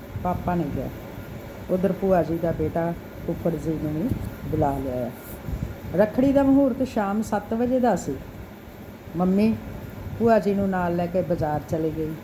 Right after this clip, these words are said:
ਕੱਪੜੇ ਵਗੈਰਾ ਲੈਣ ਤੇ ਘਰ ਦਾ ਹੋਰ ਸਮਾਨ ਲੈਣ ਵਾਸਤੇ। ਪੂਰੇ ਘਰ ਦਾ ਹੁਲੀਆ ਹੀ ਬਦਲ ਗਿਆ ਸੀ। ਨਵੇਂ ਪਰਦੇ, ਨਵੀਆਂ ਚਾਦਰਾਂ, ਰਸੋਈ ਦੇ ਡੱਬੇ ਰਾਸ਼ਨ ਨਾਲ ਭਰ ਦਿੱਤੇ ਸਨ।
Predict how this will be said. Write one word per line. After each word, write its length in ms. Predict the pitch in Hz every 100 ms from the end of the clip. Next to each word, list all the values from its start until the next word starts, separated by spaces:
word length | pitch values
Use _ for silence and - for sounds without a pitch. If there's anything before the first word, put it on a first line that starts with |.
| - - - - -
ਕੱਪੜੇ 380 | - 185 175 170
ਵਗੈਰਾ 400 | 165 165 160 160
ਲੈਣ 320 | 160 160 160 156
ਤੇ 60 | 160
ਘਰ 260 | 151 165 156
ਦਾ 180 | 151 165 - - - - - -
ਹੋਰ 180 | 165 165
ਸਮਾਨ 480 | 156 160 156 151 156 - - - - 156
ਲੈਣ 220 | 160 143
ਵਾਸਤੇ। 400 | 123 120 - - - - - - - -
ਪੂਰੇ 240 | 285 330 349
ਘਰ 180 | 320
ਦਾ 160 | 254 233
ਹੁਲੀਆ 360 | 220 220 208 277
ਹੀ 40 |
ਬਦਲ 320 | 254 220 180 170
ਗਿਆ 180 | 160
ਸੀ। 160 | 156 165 160
ਨਵੇਂ 300 | 196 233 226
ਪਰਦੇ, 600 | - 175 160 170 175 175
ਨਵੀਆਂ 440 | 170 185 220 220 170
ਚਾਦਰਾਂ, 640 | 165 165 151 165 170 170 170 - - - - - -
ਰਸੋਈ 400 | 180 - 202 202
ਦੇ 140 | 190 190
ਡੱਬੇ 340 | 180 180 180
ਰਾਸ਼ਨ 320 | 175 175 175 160
ਨਾਲ 200 | 175 170
ਭਰ 200 | 180 170
ਦਿੱਤੇ 420 | 151 151 - 165
ਸਨ। 280 | 175 160